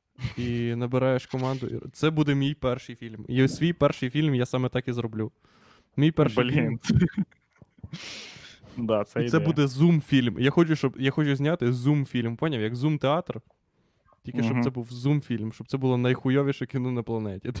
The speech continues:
Speaker 1: <laughs> Спочатку читаєте, поняв, у вас є рідінг, а потім ви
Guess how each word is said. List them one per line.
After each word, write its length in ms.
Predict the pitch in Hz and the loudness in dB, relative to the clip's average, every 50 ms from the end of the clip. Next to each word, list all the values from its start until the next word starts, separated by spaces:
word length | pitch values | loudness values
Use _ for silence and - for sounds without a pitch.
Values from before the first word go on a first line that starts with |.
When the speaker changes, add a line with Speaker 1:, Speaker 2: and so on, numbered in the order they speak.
| - - | 2 4
Speaker 1:
<laughs> 120 | 165 156 - - - - - _ _ - - - _ _ _ _ _ _ - - - - - - - - - - - _ _ - - - _ _ - - _ - 196 208 208 202 196 202 190 160 147 | 4 4 4 2 0 -2 -4 _ _ -10 -10 -10 _ _ _ _ _ _ -18 -14 -12 -12 -12 -12 -14 -16 -20 -20 -20 _ _ -20 -20 -20 _ _ -20 -16 _ -8 -6 -4 -4 -4 -4 -4 -6 -8 -10
Спочатку 560 | - - - - 160 - 165 170 165 - 151 | -12 -6 -2 0 0 2 0 -2 -2 -2 -6
читаєте, 600 | 143 - 135 - 139 156 185 190 175 - 156 151 151 - - | -4 -4 -2 0 0 2 2 0 -2 -4 -4 -6 -8 -8 -6
поняв, 240 | - 135 143 139 127 | -4 -2 0 0 0
у 40 | 117 | -2
вас 180 | 127 - - | -4 -4 -4
є 100 | 123 123 | -4 -2
рідінг, 400 | 123 143 160 160 143 135 139 - - | -2 -2 -2 -4 -4 -6 -8 -10 -16
а 40 | - | -12
потім 340 | 120 - 131 - 131 127 123 | -8 -6 -4 -2 -2 -2 0
ви 420 | 120 120 120 120 120 117 113 - | 0 0 2 2 2 0 -2 -4